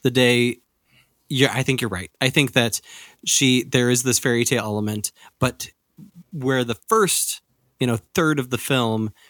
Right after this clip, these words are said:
really lives is, especially once there's this reveal, I don't, it's kind of a real reveal, but also there was, I think there's so much, like, playing with narrative technique here that, like, uh, you know, she, you know, it's left open-ended what she did to Adam Brody,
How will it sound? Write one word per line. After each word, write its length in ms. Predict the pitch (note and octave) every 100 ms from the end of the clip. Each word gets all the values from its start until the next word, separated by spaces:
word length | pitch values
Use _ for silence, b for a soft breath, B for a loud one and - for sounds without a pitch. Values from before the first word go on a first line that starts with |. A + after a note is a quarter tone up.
| b
really 240 | C3 A#2+ A#2
lives 540 | C#3 F#3+ B2 A2+ - -
is, 560 | C#3+ A#2+ A#2 A#2 G#2+ -
especially 420 | C3+ - C#3+ - C3+
once 300 | C3 B2 -
there's 240 | B2 G#2+
this 240 | A#2 G#2+ A#2+
reveal, 400 | A2+ A#2+ C#3 C3 -
I 80 | F3+
don't, 160 | G#3
it's 120 | D#3+ -
kind 220 | A3 B3+
of 80 | B3+
a 60 |
real 320 | B3 B3 G#3+ F#3 -
reveal, 360 | F3 F#3+ G3
but 140 | F3 D3+
also 380 | C#3+ - D#3 D3 B B B
there 160 | C#3 B2+
was, 420 | B2 A2 - - _ _ _ _ -
I 100 | C3
think 160 | D3 C3
there's 160 | A#2+
so 100 | -
much, 220 | B2+ A#2+ A#2+
like, 320 | G#2+ - - _
playing 320 | - D3 C#3 A#2+
with 140 | -
narrative 520 | A#2+ A#2+ A#2 A#2 A2+ - B B B B _
technique 460 | C3+ - C3 B2+ -
here 420 | B2 A2 G#2+ G#2 b b
that, 160 | A#2+ A2+
like, 200 | A2+ G#2+ - _
uh, 340 | C3 B2+ - -
you 100 | C#3
know, 120 | B2 -
she, 480 | - - C3+ B2 B2 _ _
you 80 | C3
know, 120 | B2
it's 120 | -
left 160 | F#3 E3+
open-ended 380 | D#3 C#3+ B2+
what 160 | A#2 A2+
she 160 | - A2+
did 360 | A#2 A2+ A2
to 140 | - A#2
Adam 240 | A2 G#2
Brody, 340 | G2+ F2 -